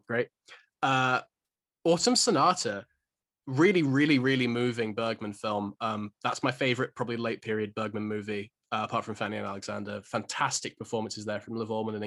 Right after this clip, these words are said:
Ingrid Bergman. Great movie. Deliverance, John Boorman. Whoa.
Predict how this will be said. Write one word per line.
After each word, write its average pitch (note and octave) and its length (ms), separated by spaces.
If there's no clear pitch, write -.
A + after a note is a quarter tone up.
Ingrid G#2 140
Bergman. G#2+ 420
Great A#2 240
movie. A2 320
Deliverance, D#3 800
John C3+ 240
Boorman. C3 400
Whoa. B2+ 420